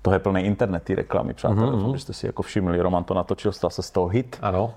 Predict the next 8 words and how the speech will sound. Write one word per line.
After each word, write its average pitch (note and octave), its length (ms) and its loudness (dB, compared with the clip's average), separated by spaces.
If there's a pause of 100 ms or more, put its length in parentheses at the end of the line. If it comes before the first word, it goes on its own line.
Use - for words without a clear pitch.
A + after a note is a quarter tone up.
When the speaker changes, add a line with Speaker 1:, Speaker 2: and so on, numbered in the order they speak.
(120)
Speaker 1:
Takový E2+ 240 0
virál. F#2+ 580 2 (340)
Speaker 2:
No, G2 160 0
zase F#2+ 220 0
přeháníš, F#2+ 460 0
dobře, F#2 240 0
pokračujeme. G#2 540 0
Speaker 1:
No, C#3 260 2